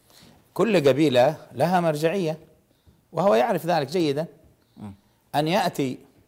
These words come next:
Speaker 1: أو، أو أن، أن ي-، تأتي مجموعة تستقطب وتأتي وتقول: "إحنا نمثل هذه القبيلة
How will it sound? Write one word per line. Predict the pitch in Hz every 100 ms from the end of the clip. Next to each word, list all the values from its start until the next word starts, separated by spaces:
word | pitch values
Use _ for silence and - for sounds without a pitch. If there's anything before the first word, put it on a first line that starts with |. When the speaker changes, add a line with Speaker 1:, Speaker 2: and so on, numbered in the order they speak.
| _ _ _ _ _ -
Speaker 1:
أو، | 143 147
أو | 147 147
أن، | 147 151 147
أن | 147 147 151 147 147
ي-، | 156
تأتي | - 185 175 175 156
مجموعة | 143 135 180 131 131
تستقطب | 156 - 175 147 147 139 139 - _ _ _ _ _ _ _
وتأتي | 131 147 196 202 185
وتقول: | 165 175 170
"إحنا | 156 160
نمثل | 156 208 233 170
هذه | 147 170 151 135
القبيلة | 127 131 143 127 120